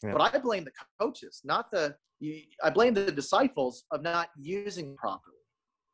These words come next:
Speaker 2: So
Speaker 1: Yeah, it's always,
Speaker 2: those
Speaker 1: it's
Speaker 2: are
Speaker 1: always
Speaker 2: some
Speaker 1: that.
Speaker 2: things. Now on
Speaker 1: We, we,
Speaker 2: Yeah.
Speaker 1: we ha-, we have, we have the tech, and it's our fault if we don't use it the right way. I mean, it, it is a tool,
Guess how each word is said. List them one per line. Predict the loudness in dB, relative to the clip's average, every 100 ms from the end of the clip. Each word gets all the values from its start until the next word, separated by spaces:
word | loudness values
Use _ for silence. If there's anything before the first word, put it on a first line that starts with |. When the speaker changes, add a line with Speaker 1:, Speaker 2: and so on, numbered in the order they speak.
| _ _ _ _
Speaker 2:
So | 2 6
Speaker 1:
Yeah, | 8
it's | 8
always, | 6 6
Speaker 2:
those | 4
Speaker 1:
it's | 4
Speaker 2:
are |
Speaker 1:
always | 4 4
Speaker 2:
some | 4
Speaker 1:
that. | 4
Speaker 2:
things. | 2 0
Now | 0 2
on | 0 -2 _ _ _ _ _ _ -10
Speaker 1:
We, | -8 -4
we, | -2
Speaker 2:
Yeah. | 0
Speaker 1:
we | 0
ha-, | 0 -2 0
we | 2
have, | 4 4 2
we | 2
have | 2 2
the | -2
tech, | 0 2 2 -2 -6
and | -2 -2 -2 -4 -8 _ _ _
it's | -8 -2
our | 4 4
fault | 4 2 2
if | -4
we | -4
don't | -4 -2
use | -4 -2
it | -4 -2
the | -2
right | 0 0
way. | -2
I | -2
mean, | -2
it, | -2 0
it | 4
is | 4
a | 2
tool, | 0 -2 -2